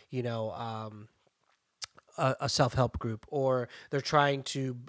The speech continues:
enhance their lives, but they're not quite, um, comfortable sharing that with you.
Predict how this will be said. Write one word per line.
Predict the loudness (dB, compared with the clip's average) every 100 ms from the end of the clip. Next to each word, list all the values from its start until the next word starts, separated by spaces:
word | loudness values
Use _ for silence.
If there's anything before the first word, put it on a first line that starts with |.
| -6
enhance | -6 0 0 0 0
their | 0
lives, | 4 6 6 2
but | -4
they're | -4
not | 0 0 -2 -10 -20 _
quite, | -6 4 4 4 0 -6 -8 -10 _ _ _ _ -6
um, | -4 -4 -6 -10 -14 -18 -20 _ _ -10
comfortable | 8 8 8 2 0
sharing | 8 8 8
that | 6 0 -2 _
with | -6 -4
you. | -8 -8